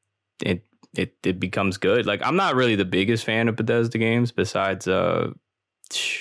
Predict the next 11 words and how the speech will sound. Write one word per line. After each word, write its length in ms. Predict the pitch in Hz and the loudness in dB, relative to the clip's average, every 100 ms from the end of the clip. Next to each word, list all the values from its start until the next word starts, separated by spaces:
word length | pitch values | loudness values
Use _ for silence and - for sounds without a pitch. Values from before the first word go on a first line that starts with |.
| - | -10
Fallout 400 | - 127 160 151 | -2 0 2 2
was 160 | 113 101 | 2 4
okay. 680 | 98 92 - 98 107 117 135 _ _ _ _ _ _ _ _ _ _ - | 4 2 0 0 2 2 -2 _ _ _ _ _ _ _ _ _ _ -4
Um, 680 | 98 98 98 95 92 92 98 - _ _ _ _ _ _ _ _ _ _ _ _ _ _ _ _ _ - | 0 4 4 4 4 2 -2 -8 _ _ _ _ _ _ _ _ _ _ _ _ _ _ _ _ _ -2
what 120 | 110 | 2
was 120 | 113 113 | 2 4
the 120 | 117 | 4
other 160 | 117 | 4
one? 140 | 117 92 | 2 2
I, 280 | 113 104 | 2 2
I, 60 | 110 | 2